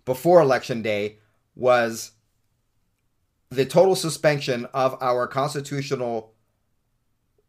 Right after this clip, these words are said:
rights and process to a fair, uh, fair and free election, with election laws and the elections being run by the state legislators, and having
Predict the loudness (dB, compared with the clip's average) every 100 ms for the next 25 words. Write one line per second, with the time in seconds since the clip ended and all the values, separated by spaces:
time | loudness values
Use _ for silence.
0 | _ -2 0 0 -2 -14 -16 _ _ -6
1 | -4 2 2 2 -2 -4 -10 _ -4 -4
2 | -2 -4 -4 -8 -4 -2 -2 -2 0 0
3 | -2 -4 -2 -2 0 -4 -4 -10 -10 -12
4 | _ _ _ _ _ _ _ _ _ -10
5 | -4 0 2 0 -2 -4 -2 0 0 -2
6 | -8 _ _ -6 -2 0 2 0 -2 -6
7 | -4 -6 -2 -4 -2 -4 -6 -8 -6 -2
8 | -2 -4 -8 -6 -6 -8 -10 _ _ -10
9 | -4 -2 -2 -2 -8